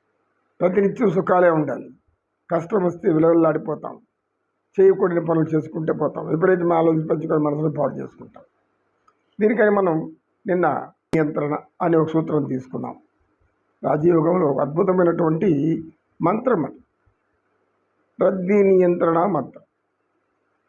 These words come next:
ఇప్పుడు రద్దీ నియంత్రణ మీరు చెప్పారు గురువుగారు, బాగానే ఉంది, మాకు ఆలోచనలు ఇస్తున్నాయి, దాన్ని, ఆ, నివారించాలంటే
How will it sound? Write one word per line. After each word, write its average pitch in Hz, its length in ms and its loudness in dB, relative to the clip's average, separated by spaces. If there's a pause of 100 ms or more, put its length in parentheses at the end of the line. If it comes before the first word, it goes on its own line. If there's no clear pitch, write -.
(160)
ఇప్పుడు 196 520 0
రద్దీ 202 340 0
నియంత్రణ 196 640 2
మీరు 185 220 0
చెప్పారు 170 300 0
గురువుగారు, 160 480 0
బాగానే 156 320 0
ఉంది, 147 460 -4 (1080)
మాకు 190 560 -2
ఆలోచనలు 185 600 4 (320)
ఇస్తున్నాయి, 165 720 0 (120)
దాన్ని, 175 600 2 (340)
ఆ, 151 100 2
నివారించాలంటే 175 1160 0